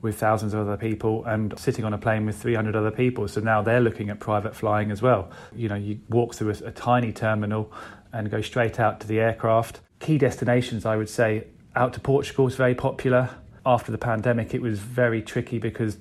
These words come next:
regulations were changing all the time on which countries we could go to, what you needed to do to get into certain countries, so people had to be alert, whereas now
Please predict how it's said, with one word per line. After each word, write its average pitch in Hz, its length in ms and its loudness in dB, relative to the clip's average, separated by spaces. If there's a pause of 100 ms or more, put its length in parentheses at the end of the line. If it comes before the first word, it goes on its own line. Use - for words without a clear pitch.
(140)
regulations 123 440 6
were 117 80 2
changing 113 420 2
all 127 120 4
the 113 100 2
time 123 360 6
on 110 120 2
which 127 200 0
countries 117 340 2
we 120 80 2
could 110 160 -2
go 120 240 4
to, 117 240 0
what 127 160 0
you 117 80 0
needed 110 220 0
to 104 80 -10
do 117 180 0
to - 80 -4
get 117 160 2
into 113 160 0
certain 110 340 0
countries, 113 500 -2
so 113 100 -2
people 120 260 -2
had 113 200 0
to 101 60 -6
be 110 160 0
alert, 113 320 4
whereas 110 200 -2
now 117 320 2